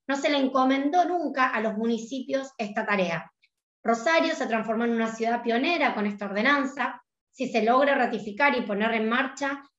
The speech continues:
va a ser definitivamente una ciudad pionera en la materia. Y lo fundamental es pensar,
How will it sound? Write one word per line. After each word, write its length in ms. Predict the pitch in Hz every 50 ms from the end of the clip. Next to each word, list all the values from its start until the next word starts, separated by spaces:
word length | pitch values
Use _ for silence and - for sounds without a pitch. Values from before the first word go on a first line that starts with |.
| _ _ _
va 220 | - - - 214 254
a 120 | 262 -
ser 280 | 285 277 277 269 - -
definitivamente 1040 | 220 214 202 202 220 208 202 208 208 311 311 302 294 285 294 339 349 302 262 - 220
una 140 | 202 196 196
ciudad 280 | - 220 208 202 208
pionera 520 | 208 214 208 226 277 302 _ - 311 277 247
en 80 | 226
la 80 | 208 190
materia. 600 | 196 196 - 269 269 247 247 254 262 262 269 - _ _ _ _ _ _ _ _ _ _ _ _ _
Y 100 | - 311
lo 120 | 320 339 330
fundamental 680 | 330 302 302 302 302 302 302 311 302 - 359 349 349 349
es 100 | 339 -
pensar, 680 | - 294 269 262 240 208 - 240 202 196 185 190 -